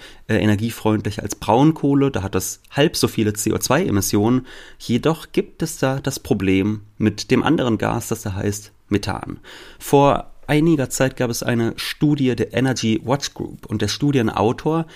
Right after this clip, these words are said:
Hans-Josef Feld, der sagte dann zweitausendzwanzig im Deutschlandfunk: „Beim Erdgas haben wir die Situation, dass sehr hohe Methanverluste auf der gesamten Kette passieren. Methan ist hoch treibhausgaswirksam.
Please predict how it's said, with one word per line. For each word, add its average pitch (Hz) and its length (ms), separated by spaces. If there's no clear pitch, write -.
Hans-Josef 123 580
Feld, 127 300
der 117 80
sagte 113 260
dann 113 160
zweitausendzwanzig 117 760
im 120 100
Deutschlandfunk: 139 720
„Beim - 180
Erdgas - 580
haben 95 140
wir 101 60
die 104 80
Situation, 117 720
dass - 220
sehr 156 280
hohe 143 200
Methanverluste 135 1000
auf - 120
der 110 80
gesamten 127 580
Kette 156 260
passieren. - 720
Methan 123 500
ist - 260
hoch 160 220
treibhausgaswirksam. - 1300